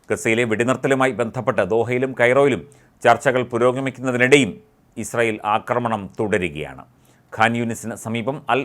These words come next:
മവാസി മേഖലയിലാണ് നേരത്തെ ആക്രമണമുണ്ടായത്. ഇസ്രായേൽ സേന സുരക്ഷിത മേഖലയായി അംഗീകരിച്ച ഇടമാണ് ഇത്. അതുകൊണ്ട് തന്നെ ഒട്ടേറെ ഫലസ്തീൻകാർ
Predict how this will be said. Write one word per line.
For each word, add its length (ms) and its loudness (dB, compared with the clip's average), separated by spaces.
മവാസി 440 0
മേഖലയിലാണ് 640 -2
നേരത്തെ 340 -2
ആക്രമണമുണ്ടായത്. 720 0
ഇസ്രായേൽ 360 2
സേന 180 4
സുരക്ഷിത 460 4
മേഖലയായി 440 2
അംഗീകരിച്ച 500 0
ഇടമാണ് 360 -2
ഇത്. 100 -12
അതുകൊണ്ട് 340 -2
തന്നെ 180 -2
ഒട്ടേറെ 300 2
ഫലസ്തീൻകാർ 560 0